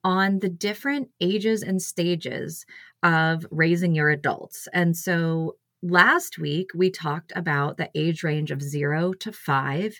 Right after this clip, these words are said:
and what that looks like when you're laying a foundation for being future focused in your parenting.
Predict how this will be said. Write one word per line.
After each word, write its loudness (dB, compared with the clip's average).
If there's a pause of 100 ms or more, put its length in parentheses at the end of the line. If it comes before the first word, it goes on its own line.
and 0
what -2 (360)
that 2
looks -4
like 0
when 2
you're 2
laying 2
a 0
foundation -2 (320)
for 0
being -2
future -6
focused -6
in -2
your -2
parenting. -2